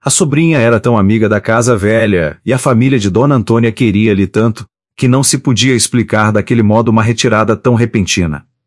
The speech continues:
Nunca lhe ouviram o menor projeto a tal respeito.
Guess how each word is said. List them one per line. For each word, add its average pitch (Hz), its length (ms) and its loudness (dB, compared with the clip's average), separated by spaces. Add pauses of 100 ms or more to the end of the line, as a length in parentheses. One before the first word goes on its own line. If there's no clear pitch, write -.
(440)
Nunca 170 320 2
lhe 156 80 0
ouviram 120 320 2
o - 20 2
menor 113 420 2
projeto 117 480 0
a 117 60 2
tal 117 160 0
respeito. 98 720 -4